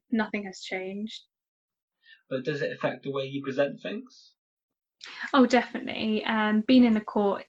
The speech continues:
Speaker 1: is a completely different environment to present in a case virtually, but we've adapted,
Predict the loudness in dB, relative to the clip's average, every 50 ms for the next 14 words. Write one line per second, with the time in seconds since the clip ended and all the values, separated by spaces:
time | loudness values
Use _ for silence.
0 | _ -4 -4 -4 -2 0 2 2 4 4 2 2 0 0 0 2 2 2 0 -4
1 | -6 _ _ _ _ 0 0 0 2 0 2 4 6 6 6 6 4 0 -2 -2
2 | -4 -6 -6 -4 -4 -2 -2 0 -2 -2 -2 -2 -4 -4 -4 -2 -2 -2 -2 -2
3 | -2 -2 0 0 0 -2 -4 -8 -8 -8 -6 -4 -2 -4 -4 -6 _ _ _ _
4 | _ _ _ _ _ _ _ _ _ 2 4 4 4 2 2 -4 _ _ _ _
5 | _ _ _ _ _ _ _ _ _ _ _ _ _ 0 4 6 6 6 6 6
6 | 4 4 4 4 4 2 -2 -4 -2 -2 0 -2 -4 -6